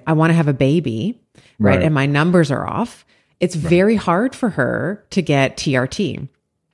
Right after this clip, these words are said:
Speaker 1: Whereas
Speaker 2: Yeah.
Speaker 1: for men, and I, I say this in jest a little bit, but, you know, he might say, "You know what? I think I'm, like, low libido. Like, I think I'm, my,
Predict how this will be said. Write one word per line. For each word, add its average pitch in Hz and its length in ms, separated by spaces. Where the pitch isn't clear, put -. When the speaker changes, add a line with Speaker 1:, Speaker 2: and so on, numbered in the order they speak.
Speaker 1:
Whereas 180 320
Speaker 2:
Yeah. - 60
Speaker 1:
for 196 120
men, 175 580
and 160 320
I, 160 220
I 160 100
say 226 240
this 214 200
in 180 240
jest 147 440
a - 60
little 175 240
bit, 139 300
but, - 200
you 170 80
know, 147 180
he 208 340
might 175 520
say, 156 200
"You 156 100
know 165 120
what? 151 80
I 143 80
think 156 200
I'm, 143 400
like, - 300
low 151 160
libido. 147 420
Like, 151 160
I 139 80
think 151 160
I'm, 147 260
my, 139 200